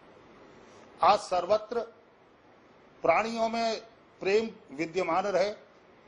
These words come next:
सौहार्द विद्यमान रहे, अशांति शांति में परिवर्तित हो और व्यक्ति अपने जीवन के कर्तव्य का अनुपालन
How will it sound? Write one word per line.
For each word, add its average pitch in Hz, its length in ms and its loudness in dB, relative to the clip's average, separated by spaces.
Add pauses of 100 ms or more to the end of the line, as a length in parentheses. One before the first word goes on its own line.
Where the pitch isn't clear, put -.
(160)
सौहार्द 175 600 2 (120)
विद्यमान 160 460 -8
रहे, 196 240 0 (880)
अशांति 202 560 0
शांति 196 400 -4
में 214 140 -2
परिवर्तित 196 600 0
हो 220 180 -2 (1300)
और 226 220 6
व्यक्ति 214 400 -2
अपने 226 320 0
जीवन 202 320 -6
के 247 200 -6
कर्तव्य 214 500 -2
का 233 160 0
अनुपालन 202 520 -2